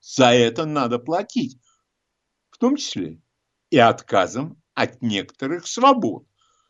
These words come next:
настоящих или так называемых. Так что пока не могу найти вот таких специалистов.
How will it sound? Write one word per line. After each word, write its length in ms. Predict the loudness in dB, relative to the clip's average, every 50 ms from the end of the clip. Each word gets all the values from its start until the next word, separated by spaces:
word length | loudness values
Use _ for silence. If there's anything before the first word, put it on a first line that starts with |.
| _ _ _ _
настоящих 840 | 2 4 4 4 6 4 4 4 4 2 0 -2 -4 -6 -10 -14 -14 -16 _ _ _ _ _
или 460 | -6 -4 -2 2 2 2 2 2 -2 -10 _ _ _
так 200 | 2 2 2 0
называемых. 800 | -2 -4 -4 -2 -2 -2 -2 -2 -4 -6 -10 -16 -18 -20 _ _ _ _ _ _ _ _ _ _ _ _ _ _ _ _ _ _ _ _ _ _ _ _ _ _ _ -20 -20 _ _ _ _ _ _ _ _ _ _ _ _ _ _ _ _ _ _ _ _ _ 0
Так 180 | 2 2 2 2
что 1120 | -2 -6 -2 0 2 4 4 4 4 2 2 0 -2 -6 -10 -14 -16 -16 -16 -18 -18 -20 0 _
пока 320 | 4 4 6 6 4 4
не 100 | 6 4
могу 280 | 2 2 0 -2 -6 -8
найти 400 | -8 -8 -10 -10 -12 -16 -18 -18
вот 160 | -18 -20 _ _
таких 340 | -14 -14 -12 -12 -14 -16 -16
специалистов. 800 | -16 _ -16 -10 -6 -6 -4 0 2 2 2 0 0 -4 -8